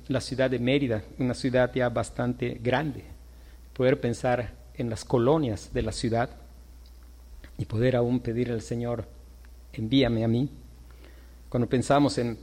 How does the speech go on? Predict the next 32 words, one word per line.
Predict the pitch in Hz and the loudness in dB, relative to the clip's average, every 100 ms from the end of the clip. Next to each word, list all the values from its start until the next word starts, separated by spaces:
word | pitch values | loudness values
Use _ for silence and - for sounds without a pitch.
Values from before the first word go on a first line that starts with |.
| - - - | -16 -20 -12
nuestros | - 123 147 135 123 | -2 0 0 -2 -4
fraccionamientos | 135 120 - 123 120 127 147 147 107 - - - - - - - - - - - - | -2 -2 -2 -2 0 0 0 -4 -8 -10 -14 -20 -20 -20 -20 -20 -20 -20 -20 -20 -10
y, | 147 - - - | -10 -10 -14 -8
y | 123 | 2
ver | 135 151 151 | 6 6 4
la, | 123 135 - | 0 0 0
la | 123 | 0
realidad | 120 120 120 131 139 - | 2 0 2 4 2 0
que | 127 | -6
se | - 127 | -2 2
vive, | 131 143 110 - - - - - - - - - - - - - - - - - - - - - - - - - - - - | 2 2 0 -6 -14 -20 -18 -18 -18 -20 -20 -20 -20 -20 -20 -20 -20 -20 -20 -20 -20 -20 -20 -20 -20 -20 -20 -20 -20 -20 -12
que | - 117 | -4 -2
nosotros | 113 139 131 110 | 0 -2 -2 -2
podamos | - 135 127 | 2 4 2
ser | - 120 | 0 -4
conmovidos | - 127 120 120 135 123 101 | 0 0 2 2 4 2 0
por | - 131 | 0 2
la | 123 | 4
manera | 123 135 131 | 4 4 4
en | |
que | 120 123 | 0 -2
Dios | 120 143 143 - | 0 0 0 -4
ha | |
tenido | 135 127 123 120 | -2 0 2 2
misericordia | 117 113 117 113 - 123 117 110 | 0 0 -2 -2 0 0 0 -2
de | - | -2
nosotros | 117 - 139 - - - - - - - - - - - - | -4 -2 -2 -4 -12 -14 -14 -18 -20 -20 -20 -20 -20 -20 -18
y | - | -6
pedir | 131 123 131 | 0 2 2
al | 117 | 0
Señor | - 127 131 127 | 0 2 2 0
que, | 127 120 | -2 -6